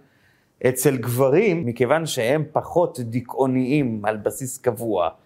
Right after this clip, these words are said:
כי הם לא שייכים לבינה ולגבורה כל כך, אז אין להם מערכת חיסון שיודעת להתמודד איתו כל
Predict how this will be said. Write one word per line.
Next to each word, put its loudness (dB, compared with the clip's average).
כי -4
הם 0
לא 4
שייכים 0
לבינה 0
ולגבורה 0
כל -4
כך, 2
אז 0
אין 4
להם 2
מערכת 0
חיסון -2
שיודעת 2
להתמודד 0
איתו 0
כל 0